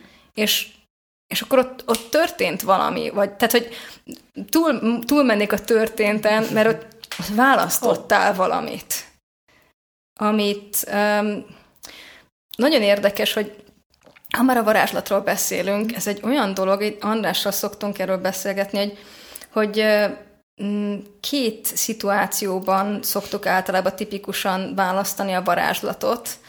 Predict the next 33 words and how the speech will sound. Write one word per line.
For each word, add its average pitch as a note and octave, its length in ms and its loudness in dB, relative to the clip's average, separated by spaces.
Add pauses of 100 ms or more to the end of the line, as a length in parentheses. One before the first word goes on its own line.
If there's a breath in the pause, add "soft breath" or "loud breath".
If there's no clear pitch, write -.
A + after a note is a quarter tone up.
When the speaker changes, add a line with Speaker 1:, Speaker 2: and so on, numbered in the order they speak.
(360 loud breath)
Speaker 1:
Az G3+ 360 -2
egyik G#3 400 -2
szituáció, F#3+ 1200 -2
amikor, G3 800 0
amikor G3+ 260 0
nincs G#3 320 2
tétje F3 420 -2
egyáltalán. G3+ 1080 0
Na, G4+ 300 2
jó, C#4+ 140 4
teremtek C4 440 4
magamnak G#3 360 -2
egy G3 140 -2
autót, G3+ 440 2
de, A3+ 400 2 (100)
de A#3 100 4
nem C#4+ 180 6
arról G#3 260 6
van G3+ 160 4
szó, G3+ 200 0
hogy G3+ 220 0
élet G3+ 460 0 (960)
tehát, G#3 160 -4
hogy G#3 100 -2
az G#3 60 -2
életed G#3 320 4
múlik G3+ 380 0
az G#3 100 2
autón, G#3+ 540 2
hanem A#3+ 240 0
egyszerűen B3 320 0
csak B3+ 140 -6
így, C#4+ 140 -2